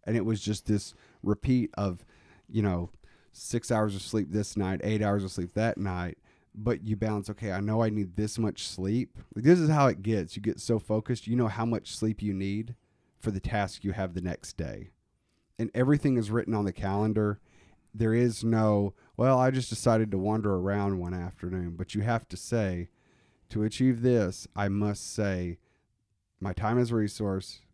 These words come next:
and I have to put so many hours towards it to achieve my goal." And I, I got the bachelor's degree like I was supposed to. I never failed, and I graduated and did well. Uh, my daughter's still alive.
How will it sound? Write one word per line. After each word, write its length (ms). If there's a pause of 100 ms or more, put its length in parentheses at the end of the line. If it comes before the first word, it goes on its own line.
(100)
and 80
I 80
have 280
to 60
put 280
so 320
many 280
hours 640 (540)
towards 360
it 180
to 100
achieve 260
my 160
goal." 360 (480)
And 140
I, 160 (100)
I 120
got 240
the 60
bachelor's 460
degree 520 (100)
like 160
I 60
was 80
supposed 400
to. 120
I 40
never 200
failed, 460
and 80
I 80
graduated 680 (400)
and 80
did 140
well. 360 (840)
Uh, 520
my 140
daughter's 400
still 200
alive. 460